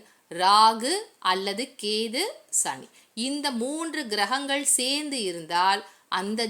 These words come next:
ஜாதகருக்கு விபரீத ராஜயோகம் வேலை செய்யாது. ஒருவேளை இந்த கிரகங்களுடைய பார்வை, சனியினுடைய பார்வை இந்த பனிரெண்டாம் இடத்தில் ஒரு விபரீத ராஜயோகத்தை தரக்கூடிய கிரகம் இருந்து பார்வை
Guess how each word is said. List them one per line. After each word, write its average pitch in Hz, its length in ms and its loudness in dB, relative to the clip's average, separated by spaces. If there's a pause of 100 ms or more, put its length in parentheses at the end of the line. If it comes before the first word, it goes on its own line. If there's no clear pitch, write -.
ஜாதகருக்கு 185 680 0 (500)
விபரீத 247 500 -2 (180)
ராஜயோகம் 208 760 0 (360)
வேலை 226 340 0
செய்யாது. 160 460 -4 (520)
ஒருவேளை 311 560 0 (220)
இந்த 302 280 -4
கிரகங்களுடைய 269 800 -2 (200)
பார்வை, 220 400 6 (180)
சனியினுடைய 262 640 0 (140)
பார்வை 190 480 0 (580)
இந்த 254 280 -4 (300)
பனிரெண்டாம் 262 640 2
இடத்தில் 226 400 -4 (340)
ஒரு 202 120 -4
விபரீத 262 500 -2
ராஜயோகத்தை 240 800 2
தரக்கூடிய 214 680 -2
கிரகம் 196 440 -2
இருந்து 269 480 -4 (420)
பார்வை 233 400 6